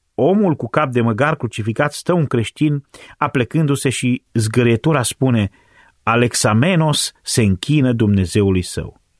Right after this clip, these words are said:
Ce glumă! Un Dumnezeu crucificat! Nimic mai mult decât a aduce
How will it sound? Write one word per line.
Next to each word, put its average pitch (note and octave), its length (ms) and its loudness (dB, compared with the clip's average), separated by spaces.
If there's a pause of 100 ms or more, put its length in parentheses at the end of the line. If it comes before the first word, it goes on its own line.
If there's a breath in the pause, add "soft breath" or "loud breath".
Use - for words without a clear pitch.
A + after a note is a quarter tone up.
(760 soft breath)
Ce - 240 0
glumă! G2+ 520 0 (360)
Un C3 220 0
Dumnezeu A2 640 2
crucificat! - 800 -8 (680 loud breath)
Nimic C3+ 500 2
mai D#3+ 180 2
mult D3+ 200 2
decât C#3 280 0
a B2 60 0
aduce B2+ 480 0